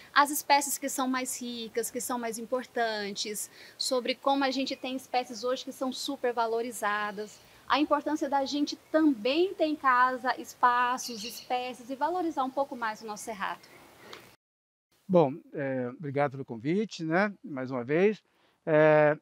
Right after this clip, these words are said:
Speaker 2: o Cerrado, como a professora bem colocou, é uma região muito rica. Imagine vocês,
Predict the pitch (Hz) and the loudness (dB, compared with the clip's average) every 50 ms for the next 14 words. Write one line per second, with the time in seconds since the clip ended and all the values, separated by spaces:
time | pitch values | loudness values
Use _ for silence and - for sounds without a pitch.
0 | _ _ _ - 175 - - 226 180 170 190 208 220 202 165 156 139 143 - _ | _ _ _ -10 0 4 6 6 8 10 10 10 10 8 6 2 -2 -4 -10 _
1 | _ _ - 165 160 156 156 151 147 139 135 127 - _ _ - - - - 165 | _ _ -6 -4 -2 -2 0 0 0 -2 -4 -6 -10 _ _ -20 -16 -10 -8 -8
2 | 143 - - 160 151 139 131 151 156 151 143 - _ _ _ - 151 127 127 123 | -4 -2 0 0 0 2 2 0 0 0 -2 -6 _ _ _ -6 -4 -2 -2 2
3 | - 185 196 185 139 - _ _ _ _ _ _ _ _ - 160 170 185 180 202 | 6 8 8 8 8 6 _ _ _ _ _ _ _ _ 2 4 6 6 6 6
4 | 208 180 170 185 190 202 226 233 - 214 165 160 151 123 - 123 120 - _ _ | 4 4 4 4 4 4 4 2 2 2 4 4 2 2 0 -6 -16 -18 _ _
5 | - 208 214 240 240 220 202 262 269 254 220 226 190 - - 214 220 240 254 220 | -4 2 4 4 4 4 4 4 2 4 2 2 0 2 4 6 6 6 6 2
6 | - | -2